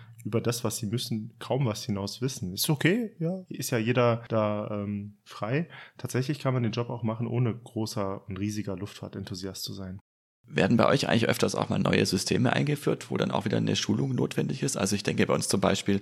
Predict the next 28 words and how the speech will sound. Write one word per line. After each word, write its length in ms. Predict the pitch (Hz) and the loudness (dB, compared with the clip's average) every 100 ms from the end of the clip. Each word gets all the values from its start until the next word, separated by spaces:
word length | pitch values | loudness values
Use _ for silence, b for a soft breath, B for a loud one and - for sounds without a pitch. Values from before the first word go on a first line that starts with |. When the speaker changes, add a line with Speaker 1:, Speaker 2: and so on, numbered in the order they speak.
| - | 0
Speaker 2:
an 120 | 82 | 0
die 100 | 85 | 2
Airbus-Flotte. 600 | - 107 107 113 113 104 | 2 2 2 2 2 0
Vor 180 | 127 92 | 0 -4
ein 60 | - | 0
paar 120 | - | 2
Jahren 380 | 85 90 104 - | 4 4 0 -2
kam 220 | - - | -4 -4
der 120 | - | -4
Airbus 280 | - - - | -4 -6 -4
A 100 | - | -4
drei 160 | - | -2
zwanzig 480 | - - - - - | -4 -2 -2 -4 -2
Neo 380 | - 90 127 156 | 2 4 6 4
zu 160 | - - | 0 0
uns 380 | 113 123 127 - | 2 2 0 0
und 240 | 165 175 | 0 2
der 80 | - | 2
hat 120 | - | 2
neue 220 | - - | 0 0
Triebwerke, 640 | - 120 - - 104 - 104 | 0 0 2 4 4 4 2
der 140 | - | 2
hat 200 | - - | -2 -2
teilweise 720 | - - - - - - - | -2 0 0 -2 -2 -4 -8
veränderte 480 | - - - - - | -6 -4 -2 -2 0
Anzeigen 540 | - - 101 104 107 | 0 0 2 2 -2
im 260 | - - 101 | -2 -2 -4
Cockpit. 520 | - - - 120 - | -4 -6 -2 -2 -4